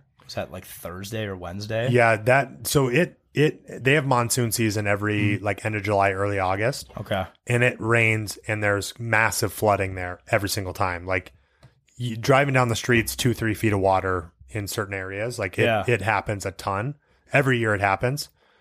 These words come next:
Speaker 2: Um, but, uh, that's just, th-, 'cause they, they don't get it that much rain. So when it,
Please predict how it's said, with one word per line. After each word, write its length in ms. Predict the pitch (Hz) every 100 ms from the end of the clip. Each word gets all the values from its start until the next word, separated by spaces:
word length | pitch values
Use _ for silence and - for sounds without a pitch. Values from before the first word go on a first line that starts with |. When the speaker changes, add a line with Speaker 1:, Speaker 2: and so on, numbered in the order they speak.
| _ _ - -
Speaker 2:
Um, 560 | 117 110 104 101 98 _ -
but, 400 | 110 113 - -
uh, 300 | 110 104 95 104
that's 300 | 113 107 -
just, 140 | 104 - 104
th-, 280 | 107 104 -
'cause 180 | 135 113
they, 340 | 131 127 107 _ -
they 100 | 131
don't 200 | 131 -
get 160 | 110
it 140 | 113 -
that 160 | 113
much 200 | 120 - 120
rain. 220 | 123 135
So 120 | -
when 160 | 107 104
it, 160 | 92